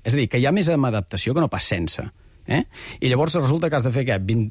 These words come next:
vint tipus d'exàmens diferents, eh, eh, el tema és complicat. Si no hi ha els recursos, eh, llavors aquí ens acabem fent trampes. És a dir, a proves i avall. Mira, un exemple molt concret.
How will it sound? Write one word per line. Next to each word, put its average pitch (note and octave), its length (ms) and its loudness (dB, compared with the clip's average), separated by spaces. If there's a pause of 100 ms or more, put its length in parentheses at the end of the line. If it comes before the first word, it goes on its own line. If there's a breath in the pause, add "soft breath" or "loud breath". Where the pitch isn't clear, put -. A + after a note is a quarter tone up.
vint A#2+ 240 2
tipus A2+ 320 -2
d'exàmens G#2+ 480 2
diferents, G3 880 2
eh, A2 460 4 (680 loud breath)
eh, A2 400 -2
el A2 140 -2
tema D#3+ 160 2
és - 20 -4
complicat. A#2 560 0
Si A#2+ 160 0
no C3+ 60 2
hi E3 40 2
ha F3+ 60 4
els E3 80 0
recursos, E3+ 760 0
eh, A2+ 300 4
llavors A#2 240 2
aquí E3 80 2
ens E3 160 0
acabem A2+ 400 2
fent F#2 160 0
trampes. C#3 400 2
És F#2+ 180 0
a A#2 60 2
dir, C3+ 140 2 (100)
a F2+ 80 2
proves A#2+ 300 2
i A2 40 4
avall. C3+ 300 2
Mira, A#2 160 2
un G#2+ 80 2
exemple C#3 320 2
molt C3+ 160 2
concret. A2 400 -2